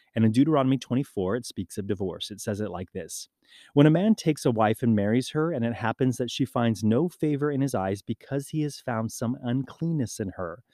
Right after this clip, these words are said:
and he writes her a certificate of divorce, puts it in her hand, and sends her out of his house." It then goes on to say that if she remarries, then the new husband dies, that she cannot come back and remarry the first husband. The divorce certificate stands.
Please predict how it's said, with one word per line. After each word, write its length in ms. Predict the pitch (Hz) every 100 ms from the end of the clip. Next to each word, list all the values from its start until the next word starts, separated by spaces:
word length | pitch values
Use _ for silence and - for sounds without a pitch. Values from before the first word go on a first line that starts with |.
| _ _ -
and 100 | 104
he 100 | 104
writes 260 | 104 110 -
her 120 | 143
a 60 |
certificate 520 | - 135 147 147 135 139
of 100 | 135
divorce, 440 | 147 156 165 - _ _ -
puts 240 | 151 -
it 60 | 147
in 100 | 143
her 80 | 135
hand, 300 | 139 139 147
and 120 | 117
sends 300 | - 123 -
her 160 | 135
out 160 | 113 117
of 120 | 117
his 160 | 113 -
house." 500 | 113 123 180 - - _ _ _ _ -
It 80 |
then 160 | 107 104
goes 180 | 120 113
on 140 | 107
to 120 | 131
say 260 | 120 113 110
that 120 | 110
if 100 | 104
she 200 | - 117
remarries, 640 | 110 185 160 85 90 113 113
then 140 | 127
the 100 | 123
new 220 | 123 170
husband 400 | 151 120 - 101
dies, 340 | 87 80 87 -
that 140 | 104
she 180 | - 127
cannot 540 | - 123 127 151 175
come 200 | - 185
back 300 | 131 92 101
and 180 | 123 98
remarry 400 | 104 110 90 98
the 120 | 120
first 380 | - 170 175 -
husband. 520 | - 95 90 85 - _ _ _ _ _
The 80 | 117
divorce 400 | 117 101 98 -
certificate 640 | - 135 107 98 117 -
stands. 640 | - 117 92 73 - -